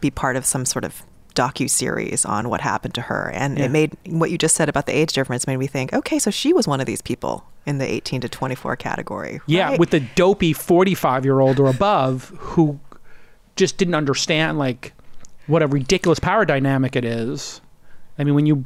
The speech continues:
Speaker 2: if you're gonna put the percentage blame there, it's ninety-five five. Like,
Speaker 1: Right.
Speaker 2: you have a very, I mean, she was very young,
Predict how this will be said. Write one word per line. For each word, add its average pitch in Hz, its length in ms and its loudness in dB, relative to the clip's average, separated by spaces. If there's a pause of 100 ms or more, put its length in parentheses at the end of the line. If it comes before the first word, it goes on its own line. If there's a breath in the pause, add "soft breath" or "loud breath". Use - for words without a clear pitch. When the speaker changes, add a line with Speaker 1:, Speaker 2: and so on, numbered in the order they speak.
(120)
Speaker 2:
if 160 120 2
you're 170 80 4
gonna 196 140 6
put - 140 0
the 156 60 -4
percentage 147 540 0
blame 160 280 4
there, 127 180 2
it's - 160 -4
ninety-five 156 760 4
five. 101 560 0
Like, 117 160 -2
Speaker 1:
Right. 135 160 -12 (300 soft breath)
Speaker 2:
you 147 80 4
have 143 120 2
a 139 40 2
very, 143 520 4 (120)
I - 60 -6
mean, 131 100 0
she - 100 0
was 143 140 0 (160)
very 190 260 2
young, 92 300 -6